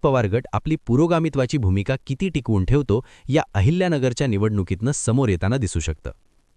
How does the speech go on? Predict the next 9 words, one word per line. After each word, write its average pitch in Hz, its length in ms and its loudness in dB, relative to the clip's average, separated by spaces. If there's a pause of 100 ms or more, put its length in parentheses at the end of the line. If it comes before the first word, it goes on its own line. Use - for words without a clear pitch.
(460)
आता 196 280 0
त्यानंतर 175 440 0
विक्रमी 151 460 0
संख्येत 143 380 -2
असलेल्या 110 340 -2
महानगरपालिका 95 840 0
येतात, 113 300 0 (320)
त्यामध्ये 92 300 2
मुंबई 92 420 0